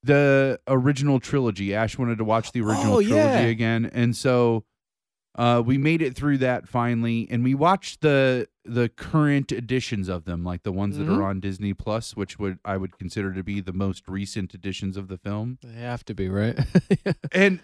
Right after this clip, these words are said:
Speaker 1: it was so endearing that there was a lot of stuff where she's like,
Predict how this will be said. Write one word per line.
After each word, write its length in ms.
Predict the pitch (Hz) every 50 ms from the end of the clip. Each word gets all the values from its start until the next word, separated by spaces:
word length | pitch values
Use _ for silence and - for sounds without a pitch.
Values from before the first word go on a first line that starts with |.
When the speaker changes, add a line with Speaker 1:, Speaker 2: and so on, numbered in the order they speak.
| _ _ _ -
Speaker 1:
it 200 | - 196 233 214
was 260 | 190 247 254 226 175 147
so 720 | - - - - - 190 190 196 202 208 214 220 185 -
endearing 1040 | 156 165 160 165 147 127 - 160 160 156 156 151 147 135 127 123 117 117 120 120
that 260 | 113 135 135 - - 139
there 180 | 147 165 170
was 200 | 170 160 139 123
a 60 | 143
lot 480 | 131 127 123 131 143 147 156 156 160 151
of 120 | 147 127
stuff 320 | - - - 156 147 - -
where 100 | 135 120
she's 280 | - - 127 117 -
like, 200 | 127 123 123 120